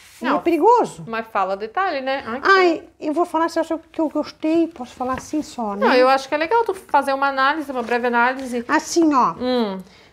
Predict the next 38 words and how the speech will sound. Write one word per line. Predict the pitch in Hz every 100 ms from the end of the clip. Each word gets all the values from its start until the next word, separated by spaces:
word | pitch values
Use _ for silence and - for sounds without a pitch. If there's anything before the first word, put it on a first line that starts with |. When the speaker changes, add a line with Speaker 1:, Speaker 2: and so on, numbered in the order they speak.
| -
Speaker 1:
É | 254
uma |
história | 294 302 285
de | 302
amor. | 294 240 202 - - _ -
Speaker 2:
Tá. | 220 160 151 _ _
Speaker 1:
Muito | 226 285 254
bonita. | 233 302 302 - 214 -
Speaker 2:
Uhum. | 233 214 196 190
Speaker 1:
Triste, | 247 359 349 - - 302 -
bonita. | 269 285 285 339 330 339 311 269 _ _ _ _ _
Aí | 247
eu |
não | 247
posso | 262 247
contar, | - 254 - 381 370
porque | - 247
daí | 262
eu | 254
vou | 240
contar | 269 247 -
tudo. | 403 453 370 262 220 _ _ _ _ _ _ _ -
Mas | 294 330 320
eu |
me | 330
apaixonei | 330 302 302 320
por | 302
essa | -
história. | 285 - 302 175 160 _ -
Speaker 2:
Ó, | 233 190
vai | 226
contar | 269 269
a |
história | 277 285 277
de | 277
duas | 262 302 320
velhas | 285 277 269
amigas | 247 254 208